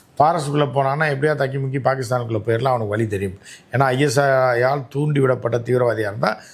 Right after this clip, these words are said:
பாகிஸ்தானுக்கு உள்ள போறதுக்கு அவன் வழி தெரியும். ஏன்னா, ம-, மறைவிடங்கள் அவனுக்கு இருக்கும் காஷ்மீர்ல. So, இதெல்லாம் தாண்டி கேட்குறவன் கேன பையன்னா கேப்பையில நெய் வெடிதுன்ற கதையா,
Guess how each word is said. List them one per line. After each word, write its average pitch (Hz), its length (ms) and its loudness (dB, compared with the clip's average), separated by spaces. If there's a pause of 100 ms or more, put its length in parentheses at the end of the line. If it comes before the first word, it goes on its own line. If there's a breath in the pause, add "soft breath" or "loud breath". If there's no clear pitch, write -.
(160 loud breath)
பாகிஸ்தானுக்கு 143 460 0
உள்ள 135 200 2
போறதுக்கு 120 340 -2
அவன் 113 160 -2
வழி 104 200 0
தெரியும். 90 260 -8 (640 loud breath)
ஏன்னா, 143 140 2 (240)
ம-, 143 180 2
மறைவிடங்கள் 139 600 2
அவனுக்கு 117 320 0
இருக்கும் 107 220 -4
காஷ்மீர்ல. 101 540 -4 (260 loud breath)
So, - 180 4
இதெல்லாம் 202 380 2
தாண்டி 160 600 2 (340)
கேட்குறவன் 185 480 0
கேன 151 340 0
பையன்னா 135 400 -2
கேப்பையில 143 500 0
நெய் 127 200 0
வெடிதுன்ற 113 440 0
கதையா, 101 500 -4